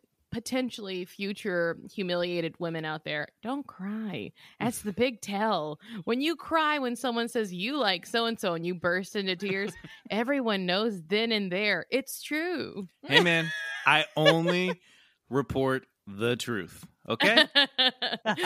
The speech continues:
Speaker 1: You broke
Speaker 2: Um,
Speaker 1: a huge story. That was your Me Too. You're
Speaker 2: Yeah.
Speaker 1: Ronan Farrow.
Speaker 2: <laughs> Yes, yes. I was a little Ronan Farrow. Um, and act-, and actually, as mayor, she was,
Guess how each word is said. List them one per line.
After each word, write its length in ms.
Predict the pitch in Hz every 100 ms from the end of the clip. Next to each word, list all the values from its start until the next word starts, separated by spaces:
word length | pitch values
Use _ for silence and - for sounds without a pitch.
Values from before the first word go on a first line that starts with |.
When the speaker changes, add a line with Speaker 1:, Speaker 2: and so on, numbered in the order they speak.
| -
Speaker 1:
You 140 | 208 -
broke 320 | 349 - 233
Speaker 2:
Um, 20 |
Speaker 1:
a 80 | 330
huge 440 | - 285 302 311 -
story. 640 | - 277 320 294 214 190
That 200 | 214 233
was 200 | 294 277
your 160 | 269 247
Me 340 | 233 254 269
Too. 400 | - 285 311 196
You're 220 | 170 233
Speaker 2:
Yeah. 100 | 180
Speaker 1:
Ronan 340 | 240 247 254 254
Farrow. 560 | 247 247 240 170 175 180
Speaker 2:
<laughs> 60 | 240
Yes, 420 | 208 - - - 156
yes. 520 | 165 170 127 - - 453 - 554 - 605
I 80 | 147
was 120 | 185
a 40 | 160
little 260 | 127 135 135
Ronan 300 | 127 131 131
Farrow. 420 | 120 113 110 104 - - - - _
Um, 320 | - 170 170 415
and 220 | 214 240 170
act-, 280 | 170 202 - 175
and 120 | 165
actually, 680 | 175 220 - 202 175 156 -
as 320 | 160 175 156
mayor, 400 | 156 156 165 147
she 300 | 131 156 156
was, 180 | 147